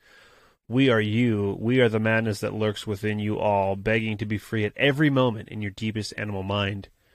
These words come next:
We are what you hide from in your beds every night. We are what you sedate into si-, si-, silence and paralysis when you go to the nocturnal haven where you cannot tread.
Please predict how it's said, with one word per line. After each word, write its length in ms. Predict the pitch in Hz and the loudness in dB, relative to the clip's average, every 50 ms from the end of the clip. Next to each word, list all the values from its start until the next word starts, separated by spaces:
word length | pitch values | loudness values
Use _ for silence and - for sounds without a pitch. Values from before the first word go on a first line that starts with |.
| _ _ _ _ _ _ _ - | _ _ _ _ _ _ _ 0
We 140 | 120 123 120 | 4 6 6
are 100 | 117 120 | 6 6
what 160 | 120 117 117 | 4 4 2
you 100 | 117 117 | 0 -2
hide 480 | - - - 123 120 131 131 123 110 | -2 -2 -4 -4 -2 -2 -2 -2 -4
from 260 | - - 117 110 104 104 | -4 -4 -4 -2 -2 -2
in 80 | 104 101 | -4 -4
your 100 | 98 90 | -4 -2
beds 300 | 95 101 104 101 101 104 | -2 -2 -2 -2 -2 -2
every 200 | 98 95 101 98 | -2 -2 -4 -6
night. 380 | 104 101 98 98 107 - - - _ - - - - - - | -6 -6 -8 -8 -12 -16 -20 -20 _ -20 -20 -20 -20 -6 2
We 180 | 135 143 143 | 4 6 6
are 100 | 139 127 | 6 6
what 180 | 123 123 123 104 | 4 2 0 -2
you 100 | 139 123 | -4 -6
sedate 420 | - - 127 113 120 120 123 127 113 | -4 -4 -2 0 2 2 2 2 0
into 200 | 110 104 - 104 | -2 -6 -6 -8
si-, 460 | 98 - 117 110 107 107 104 98 101 - - | -6 -4 -4 -4 -4 -4 -6 -6 -8 -12 -12
si-, 200 | - - - 117 - | -12 -6 -6 -6 -6
silence 480 | - - - 120 120 120 113 110 104 - | -4 -2 -2 0 0 0 0 -2 -4 -6
and 140 | 104 95 - | -8 -8 -4
paralysis 680 | - 101 104 104 110 107 101 95 - 101 92 - - | -2 0 2 2 2 2 0 -2 -4 -6 -8 -6 -4
when 220 | 104 104 104 107 | -2 -2 -2 -2
you 120 | 107 107 107 | -2 -4 -4
go 300 | 104 107 120 120 127 127 | 0 2 4 4 4 2
to 120 | - 127 | 0 -2
the 100 | 110 117 | -2 -2
nocturnal 600 | 113 113 107 101 - - - - 123 123 120 117 | 0 0 -2 -4 -6 -8 -4 -2 0 0 0 0
haven 680 | - - - 127 123 127 113 104 101 92 92 98 104 - _ _ _ _ _ _ _ _ _ _ | -2 -2 0 2 2 2 2 0 -2 -4 -4 -6 -10 -12 _ _ _ _ _ _ _ _ _ _
where 180 | 104 101 95 | 0 0 2
you 220 | 95 98 101 98 92 | 2 2 2 0 0
cannot 440 | - - 117 104 101 95 95 95 | 0 0 0 2 4 2 2 0
tread. 540 | - - - 104 101 98 - - - - - | 0 -2 0 0 0 0 -2 -4 -6 -10 -16